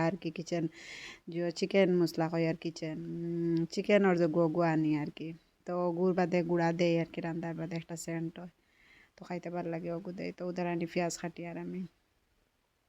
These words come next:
তো মই রান্ধিতে আর কি একলগে সারাটা বানাইয়া মানে বুয়াই না। তো রান্দা বুয়াই বুয়াই ইয়াতে একটা একটা করে বানাই। ওদের আনি বাদে, উম, মুরুকো আর কি ফানি বার হইছে, এবার তাকে নি বাদে মোর পেঁয়াজ বানাইয়া দেওয়া হয়ে গেছে।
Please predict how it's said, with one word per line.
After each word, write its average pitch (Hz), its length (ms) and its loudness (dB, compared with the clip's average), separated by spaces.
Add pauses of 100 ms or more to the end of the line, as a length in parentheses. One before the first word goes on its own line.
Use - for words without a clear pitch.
(180)
তো 185 240 0
মই 208 180 6
রান্ধিতে 220 400 10
আর 208 120 12
কি 202 120 6
একলগে 208 320 8
সারাটা 196 340 6
বানাইয়া 180 440 6 (200)
মানে 160 260 4
বুয়াই 160 300 2
না। 165 140 -4 (840)
তো 202 160 2 (240)
রান্দা 190 320 10
বুয়াই 190 280 10
বুয়াই 175 220 8
ইয়াতে 175 260 6
একটা - 200 -4
একটা - 200 -8
করে 170 180 -2
বানাই। 160 280 0
ওদের 170 200 2
আনি 165 280 4
বাদে, 170 340 4 (100)
উম, 180 340 0
মুরুকো 175 440 2 (160)
আর 170 120 2
কি 175 140 -2 (240)
ফানি 175 240 2
বার 180 180 2
হইছে, 175 280 -2
এবার 170 220 0
তাকে 170 240 -10
নি 175 120 -6
বাদে 175 240 -6
মোর 170 180 2
পেঁয়াজ 165 300 0
বানাইয়া 165 380 2
দেওয়া 165 260 -2
হয়ে 170 200 -6
গেছে। 180 280 -12